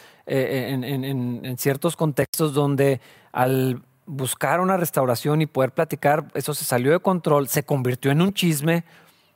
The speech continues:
y causó daño en las relaciones y en las vidas de, de las personas. Lo que está hablando aquí es,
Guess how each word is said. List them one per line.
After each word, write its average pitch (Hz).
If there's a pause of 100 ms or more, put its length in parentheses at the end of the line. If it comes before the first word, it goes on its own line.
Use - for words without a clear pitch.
(120)
y 160
causó 147
daño 151
en 143
las 127
relaciones 147
y 156
en 143
las 127
vidas 135
de, 127 (360)
de 131
las 123
personas. 165 (840)
Lo 139
que 151
está 170
hablando 185
aquí 185
es, 180